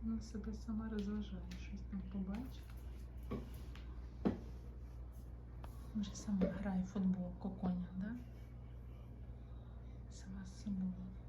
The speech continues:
І мишка тут, і м'ячик там.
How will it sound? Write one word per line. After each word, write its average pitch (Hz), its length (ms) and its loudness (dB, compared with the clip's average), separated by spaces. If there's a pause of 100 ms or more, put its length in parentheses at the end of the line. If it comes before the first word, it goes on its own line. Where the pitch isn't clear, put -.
(580)
І 185 180 6
мишка 240 420 4 (120)
тут, 208 100 -4 (600)
і 180 40 0
м'ячик 202 640 2 (100)
там. 202 120 0